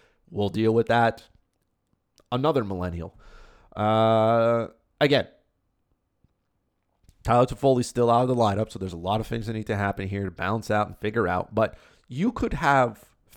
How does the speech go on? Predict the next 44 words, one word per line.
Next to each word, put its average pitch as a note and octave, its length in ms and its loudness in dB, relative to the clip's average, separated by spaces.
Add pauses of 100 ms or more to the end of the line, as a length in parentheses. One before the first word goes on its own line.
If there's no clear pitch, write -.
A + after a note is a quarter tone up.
three C3 320 -6
really A#2 340 -4
good G2+ 220 -2
lines - 600 -14
here, - 160 -18 (320)
okay? A2+ 180 -12 (640)
Just - 140 -20
think A#2 140 -6
about E2+ 240 -12
it - 60 -20
for - 100 -16
a G2 60 -14
second, - 260 -20 (1400)
right? A#2+ 200 2 (240)
Philip G#3+ 460 2
Danault C#3+ 580 4 (540)
is, B2 380 2
I D3+ 80 6
mean, D#3+ 280 2 (120)
here's - 340 -2
the C3+ 80 -2
thing. C#3+ 300 0
Eric D#3 260 4
Staal D3 320 4
and F#2 80 -2
Philip A#2 280 2
Danault A2 160 2
are G2+ 120 6
basically A2 420 0
the F#2+ 80 -2
same. C3+ 280 -2
The G#2+ 60 -2
only A2 160 -2
difference A2+ 320 -4
is F2 200 -4
one A2+ 220 0
is F#2+ 120 -4
a G2 60 -4
little G#2 180 2
bit G2 120 0
older A#2+ 220 2
than G2 160 -8
the A#2 140 -6
other. - 260 -8